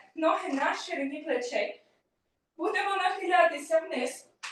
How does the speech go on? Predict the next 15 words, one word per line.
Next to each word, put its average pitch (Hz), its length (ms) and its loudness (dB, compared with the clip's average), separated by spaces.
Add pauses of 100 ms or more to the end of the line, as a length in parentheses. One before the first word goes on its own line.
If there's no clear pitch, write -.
(220)
до 233 120 6
паралельності 339 760 6
з - 80 -10
підлогою 240 600 0
і 359 180 -4
піднімаємося 269 640 2
наверх. - 360 2 (600)
Повністю 403 540 8
не 277 240 10
опускаємося. 254 800 0 (960)
Десять 302 520 6
раз. - 500 2 (1800)
І 330 200 -6
ще - 500 4 (220)
дев'ять. 226 840 2